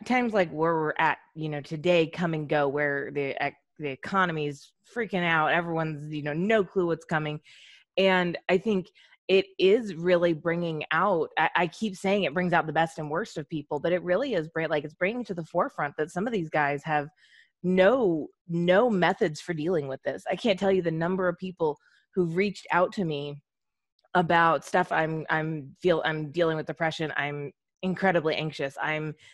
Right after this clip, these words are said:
this, like, they are not taking care of themselves mentally. They're not prepared. They're not, and they're not taking advantage of the slower period to kind of sit back. They're just sitting there on the couch freaking out. And so you're spot on. There's, it's not,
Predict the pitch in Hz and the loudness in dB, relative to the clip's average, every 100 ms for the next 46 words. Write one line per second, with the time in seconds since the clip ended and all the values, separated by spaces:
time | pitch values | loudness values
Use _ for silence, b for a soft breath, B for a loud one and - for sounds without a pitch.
0 | b 156 180 156 - 165 175 180 165 160 | b 4 6 6 0 2 4 4 4 0
1 | 160 156 160 175 - 156 147 143 143 135 | 0 2 2 0 -4 -6 -6 -10 -8 -8
2 | 135 135 143 135 147 131 - 139 135 143 | -8 -12 -10 -10 -10 -12 -8 -6 -4 -4
3 | 147 151 151 180 - - 156 - 151 143 | -4 -2 0 0 -2 -6 -10 -6 -8 -6
4 | 147 b b b - 170 175 208 - 160 | -10 b b b -4 2 4 2 2 0
5 | 175 185 226 202 185 180 165 147 165 214 | 2 2 0 0 -4 -2 -4 -2 -2 -2
6 | 226 170 156 151 - 160 151 151 226 233 | -4 -6 -8 -10 -2 0 0 -4 -6 -2
7 | 208 151 160 - - 156 143 - 175 - | -2 -2 -6 -10 -8 -6 -8 -6 -4 -2
8 | 151 165 185 - _ b b - 170 202 | 0 2 0 -2 _ b b -2 2 4
9 | 196 - 170 156 143 147 151 147 143 151 | 2 -2 -2 -2 -2 -2 -2 -4 -8 -6
10 | 143 - - - _ _ _ _ _ - | -6 -6 -16 -20 _ _ _ _ _ -4
11 | 196 165 151 - 180 180 143 - 156 151 | -4 -2 -8 -2 0 2 0 -2 -4 -2
12 | 151 147 - 165 170 156 - 156 165 147 | -2 -4 -8 -8 -4 -4 -6 -6 -6 -6
13 | - - 170 - 160 226 156 147 156 - | -14 -2 0 0 -2 -2 -2 -4 -6 -6
14 | 165 165 156 147 143 156 196 | -8 -6 -8 -6 -4 -2 -4